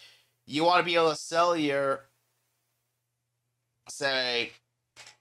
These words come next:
album you bought off of iTunes to some person who wants to, you know, have that, those files? Yeah,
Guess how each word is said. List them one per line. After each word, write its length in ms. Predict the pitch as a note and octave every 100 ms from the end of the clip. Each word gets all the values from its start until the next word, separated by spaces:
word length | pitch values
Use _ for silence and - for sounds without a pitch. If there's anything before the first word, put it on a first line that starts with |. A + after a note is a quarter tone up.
| _ - _ _ -
album 380 | D#3 D#3 F3
you 160 | E3 D3
bought 260 | D3 D#3 D#3
off 100 | C#3+
of 100 | - A2+
iTunes 640 | D#3+ E3 G#3+ G#3+ - - -
to 140 | F3
some 340 | - D#3 D#3
person 480 | D3+ D#3 D3 F#3+ F#3+
who 220 | E3 D3 C#3+
wants 480 | C#3 D3 D3+ - - -
to, 220 | C#3 C3+
you 140 | B2+
know, 360 | A#2+ A#2 G#2+ G2+ _ _ _ _ _ _ _ _ - _ _ _
have 220 | C#3 D3 C#3
that, 240 | D3 C#3+ -
those 180 | C3+ -
files? 480 | B2+ C#3+ A3+ A3 - _ -
Yeah, 460 | A#2+ C#3+ B3 D#4+ A#2